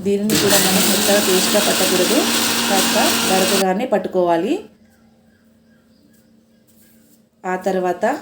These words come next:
నేను పోపు సిద్ధం చేస్తున్నాను. కడాయి పెట్టి ఇందులో నేను పావు కిలో నూనె పోసుకుంటున్నాను. ఎందుకంటే పచ్చళ్ళలో కాస్త నూనె ఎక్కువగానే ఉండాలి. ఒక టేబుల్ స్పూన్ మెంతులు వేశాను,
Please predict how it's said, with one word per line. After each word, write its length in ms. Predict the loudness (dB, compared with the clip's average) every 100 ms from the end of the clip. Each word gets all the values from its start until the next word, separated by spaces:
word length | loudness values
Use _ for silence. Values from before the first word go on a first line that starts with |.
| -12 _ -10
నేను 160 | -8 -4
పోపు 240 | -2 -2 -6 -8 -6
సిద్ధం 260 | -4 -4 -2
చేస్తున్నాను. 600 | -2 -4 -6 -4 -4 -2 -4 -6 -18 -10
కడాయి 300 | -6 -4 -4 -4
పెట్టి 300 | -6 -6 -6 -8 -10
ఇందులో 300 | -8 -6 -4 -4
నేను 160 | -4 -6 -10 -10
పావు 220 | -6 -4 -4
కిలో 180 | -2 -2 -2
నూనె 220 | -2 -2 -2
పోసుకుంటున్నాను. 760 | -4 -4 -8 -4 -2 -2 0 -2 -4 -18 -20 _ _ _ -20 _ _ _ -8
ఎందుకంటే 360 | -6 -4 -6 -4
పచ్చళ్ళలో 400 | -4 -2 0 0 0
కాస్త 220 | -4 -2 -2
నూనె 180 | -2 -2 -2
ఎక్కువగానే 480 | 0 0 0 -2 -2
ఉండాలి. 380 | -2 -2 0 -2 -4 -8 -20 -20 -20 -20 -20 _ -20 _ _ _ _ _ -10 -6
ఒక 100 | -4 -2
టేబుల్ 260 | -2 -2 -4
స్పూన్ 220 | -4 -2
మెంతులు 280 | -2 -2 0 0
వేశాను, 440 | 0 0 -2 -2